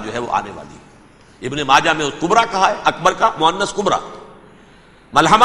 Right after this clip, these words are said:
کبریٰ سب سے بڑی جنگ، اور ملحمہ عظمی سب سے عظیم جنگ، یہ ہوگی اور بہت جلد ہوگی۔ اب آخری بات یہ عرض کر رہا ہوں، کریں کیا؟ کچھ کریں بھی کہ نہیں؟ پہلا کام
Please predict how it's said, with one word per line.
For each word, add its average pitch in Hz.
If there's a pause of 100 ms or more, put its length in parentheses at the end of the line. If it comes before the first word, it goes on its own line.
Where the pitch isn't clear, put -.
(160)
کبریٰ 214 (100)
سب 147
سے 156
بڑی 147
جنگ، 104 (880)
اور 117
ملحمہ 170
عظمی 240
سب 185
سے 175
عظیم 151
جنگ، - (1500)
یہ 135
ہوگی 143
اور 156
بہت 120
جلد 92
ہوگی۔ - (960)
اب 175
آخری 156
بات 123
یہ 120
عرض 110
کر 104
رہا 98
ہوں، 87 (1120)
کریں 165 (100)
کیا؟ 69 (1200)
کچھ 151
کریں 165
بھی 190
کہ -
نہیں؟ - (2750)
پہلا 147
کام 147